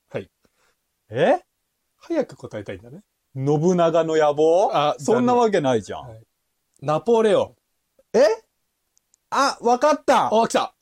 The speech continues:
Speaker 1: もうわかる？
Speaker 2: モンスト。
Speaker 1: 正解。
Speaker 2: はいはいはいはい。
Speaker 1: いいですね。織田信長、ナポレオン、アーサーなど世界中の神話や日本の武将などを使用してクエストをクリアする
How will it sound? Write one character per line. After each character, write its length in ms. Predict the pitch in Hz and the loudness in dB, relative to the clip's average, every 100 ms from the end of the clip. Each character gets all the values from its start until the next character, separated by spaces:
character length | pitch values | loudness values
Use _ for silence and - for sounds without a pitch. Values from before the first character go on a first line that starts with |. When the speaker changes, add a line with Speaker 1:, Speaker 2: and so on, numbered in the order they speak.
| _ | _
Speaker 1:
も 160 | 190 214 | -4 -2
う 40 | |
わ 80 | 160 | 0
か 100 | 160 | 0
る？ 280 | 127 107 196 _ _ _ _ _ _ _ _ _ - | -2 -2 -10 _ _ _ _ _ _ _ _ _ -6
Speaker 2:
モ 300 | 160 233 285 | 0 4 4
ン 120 | 285 | 4
ス 180 | - - | 2 0
ト。 260 | 254 240 - | 2 2 0
Speaker 1:
正 320 | - 175 202 | -2 0 0
解。 320 | 214 208 170 | 2 2 2
Speaker 2:
は 180 | - 202 | 2 0
い 80 | 185 | 2
は 180 | 190 170 | 0 -2
い 60 | |
は 200 | 139 156 | -2 -2
い 40 | 131 | -2
は 0 | |
い。 40 | |
Speaker 1:
い 20 | |
い 40 | 120 | -4
で 120 | 117 | -6
す 60 | 95 | -8
ね。 320 | 98 95 - | -14 -20 -6
織 140 | 135 | -2
田 120 | 185 202 | 2 2
信 200 | 196 196 | 2 0
長、 200 | 135 117 | 0 -2
ナ 120 | 117 | 0
ポ 120 | 185 | 0
レ 100 | 185 | 2
オ 80 | 127 | 0
ン、 80 | 101 | -4
ア 200 | 160 170 | -2 -2
ー 60 | 165 | 0
サ 100 | 123 | -4
ー 40 | |
な 100 | 113 | -6
ど 80 | 113 | -8
世 160 | - | -4
界 160 | 170 226 | -2 0
中 80 | 226 | -2
の 80 | 208 | -2
神 200 | 208 196 | -2 0
話 120 | 185 | 2
や 200 | 185 175 _ _ | 2 0 _ _
日 80 | 156 | -2
本 180 | 208 220 | 0 0
の 80 | 208 | -2
武 180 | 156 170 | -2 -2
将 300 | - 233 226 | 2 2 2
な 100 | 220 | 0
ど 120 | 160 | 0
を 40 | |
使 140 | - 139 | 0 -2
用 80 | |
し 80 | 123 | -4
て 80 | - | -6
ク 120 | - | -4
エ 40 | 135 | -4
ス 60 | |
ト 80 | 117 | -6
を 20 | |
ク 120 | - | -10
リ 60 | 113 | -10
ア 40 | |
す 100 | - | -10
る 160 | 107 110 | -14 -20